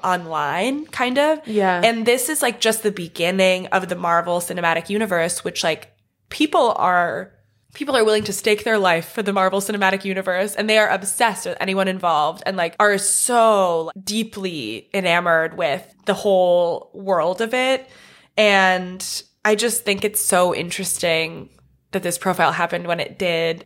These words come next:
Speaker 1: Yeah, before the celebrities slammed the door on us. <laughs>
Speaker 2: Okay, so what do you think it does well and what do you think it doesn't?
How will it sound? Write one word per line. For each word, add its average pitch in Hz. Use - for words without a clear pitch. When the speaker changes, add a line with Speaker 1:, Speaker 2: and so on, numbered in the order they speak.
Speaker 1:
Yeah, 190
before 202
the 233
celebrities 208
slammed 233
the 254
door 311
on 262
us. 302
<laughs> 262
Speaker 2:
Okay, 262
so 269
what 233
do 269
you 285
think 226
it -
does 185
well 170
and 165
what 170
do 175
you 170
think 165
it 160
doesn't? 143